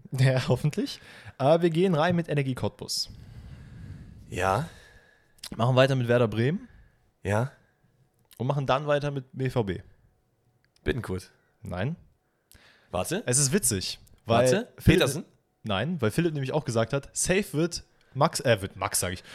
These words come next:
Speaker 1: wird Alex an dieser Stelle Bittenkurt sagen.
Speaker 2: Aber Petersen und Bittenkurt waren beide bei Cottbus und Bremen. What are the odds? Und Bittenkurt war auch bei Dortmund, oder?
Speaker 1: Ja.
Speaker 2: Aber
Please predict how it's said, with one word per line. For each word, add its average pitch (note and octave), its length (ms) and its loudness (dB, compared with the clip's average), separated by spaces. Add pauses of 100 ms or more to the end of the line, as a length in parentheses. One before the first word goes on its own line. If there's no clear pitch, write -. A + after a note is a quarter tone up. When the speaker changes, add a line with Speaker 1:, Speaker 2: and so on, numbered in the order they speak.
(140)
Speaker 1:
wird A#2 100 -2
Alex C3+ 260 -2
an C3 60 -4
dieser C3 160 -4
Stelle B2 220 -2
Bittenkurt G2+ 340 -8
sagen. F#2+ 320 -8
Speaker 2:
Aber - 160 0
Petersen D#3 600 4
und F#3 340 -4
Bittenkurt B2+ 400 -4
waren A2+ 160 0
beide B2 220 2
bei B2 100 2
Cottbus B2+ 380 -4
und A2+ 160 -8
Bremen. G#2 320 -2
What A2+ 160 4
are G#2 100 0
the A2 80 -2
odds? - 380 -4 (480)
Und G2 100 -10
Bittenkurt D3 380 0
war C3 80 4
auch B2 80 0
bei A2 100 2
Dortmund, A2 300 -2
oder? D3+ 220 -4 (840)
Speaker 1:
Ja. F2+ 200 -4 (400)
Speaker 2:
Aber G2 340 -2